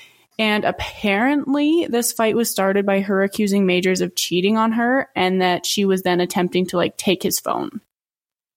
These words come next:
And then there is footage of her at a nightclub later that same night, like, after the taxi cab, um, where it shows her using both of her hands just fine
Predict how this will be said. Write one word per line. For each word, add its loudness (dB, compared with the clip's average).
And 2
then 0
there 0
is 0
footage 0
of 0
her 0
at -2
a -4
nightclub 0
later 2
that 0
same 2
night, 0
like, -2
after 0
the 0
taxi -4
cab, -2
um, 0
where 0
it 2
shows 0
her 0
using 2
both 0
of -2
her 2
hands 0
just -2
fine 2